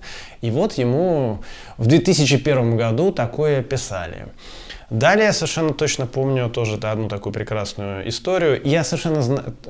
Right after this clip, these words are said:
ну, Я, конечно же, знаю, что у, у людей из рекламной сферы таких историй просто вагон и маленькая тележка,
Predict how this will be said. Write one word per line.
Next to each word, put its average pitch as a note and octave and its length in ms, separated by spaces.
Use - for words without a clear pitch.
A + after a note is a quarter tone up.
ну, C#3+ 280
Я, C#3+ 100
конечно D#3+ 360
же, C3+ 100
знаю, A#2 400
что G#2 760
у, B2+ 120
у - 20
людей B2+ 400
из A#2 160
рекламной A#2+ 460
сферы F#3+ 340
таких A2+ 320
историй D#3 320
просто - 280
вагон B2+ 440
и A#2+ 60
маленькая A#2 420
тележка, G2+ 560